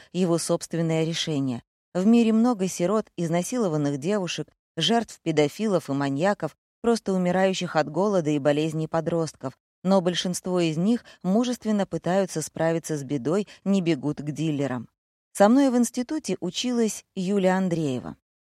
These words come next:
На первом курсе она начала покупать в клубах волшебные марки — потом перешла на таблетки, героин, а через несколько лет умерла. Её мать заявилась в институт и разгромила кабинет ректора, устроив дикий скандал.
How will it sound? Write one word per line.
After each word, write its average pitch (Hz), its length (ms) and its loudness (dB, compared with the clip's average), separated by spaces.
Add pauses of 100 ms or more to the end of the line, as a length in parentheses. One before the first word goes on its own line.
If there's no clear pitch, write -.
(140)
На 190 140 4
первом 202 380 2
курсе 269 340 -4
она 185 200 2
начала 220 420 0
покупать 202 460 -2
в - 100 -20
клубах 220 420 -2
волшебные 190 580 2
марки — 165 480 -4 (280)
потом 277 360 2
перешла 175 400 0
на 233 120 2
таблетки, 147 720 -2
героин, 170 560 0 (240)
а 160 120 2
через 160 240 -2
несколько 156 500 -2
лет 160 260 -2
умерла. 175 540 -2 (300)
Её 185 280 2
мать 202 240 0
заявилась 165 600 0
в 160 60 -2
институт 165 520 -4 (260)
и 185 60 0
разгромила 208 640 2
кабинет 190 480 -2
ректора, 156 480 -4 (180)
устроив 180 460 0
дикий 147 260 -4
скандал. 151 580 -2